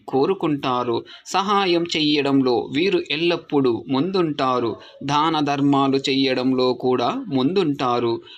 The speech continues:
మంగళవారం జన్మించిన వారికి ఓపిక, సహనము రెండూ ఎక్కువగా ఉంటాయి. వీరికి కోపం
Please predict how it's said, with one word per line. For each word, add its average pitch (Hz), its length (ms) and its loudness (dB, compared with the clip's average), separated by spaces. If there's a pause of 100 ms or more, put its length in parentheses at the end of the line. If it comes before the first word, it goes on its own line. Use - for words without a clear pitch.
(120)
మంగళవారం 156 760 0
జన్మించిన 151 680 0
వారికి 131 680 -2
ఓపిక, 143 580 0 (200)
సహనము 151 680 2 (200)
రెండూ 147 440 2
ఎక్కువగా 147 760 -2
ఉంటాయి. 151 680 -2 (260)
వీరికి 208 420 -2
కోపం 175 460 0